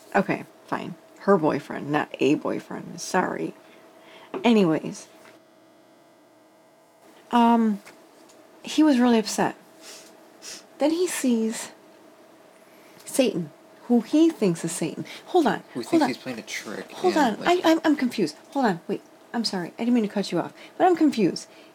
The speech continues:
Speaker 1: He had not only a horrible costume on, but this plastic latex mask didn't give it away that it wasn't the real <laughs> la-, Satan, 'cause my Satan doesn't look like that. Again, I'm kidding.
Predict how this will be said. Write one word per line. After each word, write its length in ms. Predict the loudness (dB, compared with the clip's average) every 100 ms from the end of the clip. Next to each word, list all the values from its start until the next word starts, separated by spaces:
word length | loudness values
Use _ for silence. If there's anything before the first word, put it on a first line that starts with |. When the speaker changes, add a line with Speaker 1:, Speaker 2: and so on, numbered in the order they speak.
| -20
Speaker 1:
He 200 | -4 -2
had 240 | 2 2 2
not 240 | 0 -2
only 280 | -2 -2 -2 -6
a 40 |
horrible 600 | -12 0 2 4 4 2 -2 -14 -18
costume 640 | -8 -6 -6 -6 -8 -8 -10
on, 240 | -10 -10 -14 -20 -16 -8
but 100 | 0
this 160 | 0
plastic 840 | -2 -6 -2 -2 -4 -4 -2 -2 -2
latex 580 | -2 -4 -6 -8 -6 -4
mask 460 | -2 -2 -4 -10 -18 -20 0
didn't 220 | 4 4
give 100 | 4
it 60 | 2
away 180 | 2 0
that 220 | 0 -2
it 80 | -2
wasn't 300 | 0 2 2
the 100 | 2 2
real 200 | 2 2
<laughs> 40 |
la-, 80 | 0 -2 -6 -14 -8
Satan, 500 | 2 4 6 6 4 0 -6
'cause 160 | -2 -2
my 260 | 2 2 2
Satan 340 | 0 -6 -6
doesn't 320 | -6 -4 0
look 180 | 0 0
like 380 | 0 -2 -4 -4
that. 360 | 0 2 0 -6 -14 -12 -4
Again, 460 | 2 4 2 0 -2
I'm 120 | -2
kidding. 520 | 0 2 4 4 2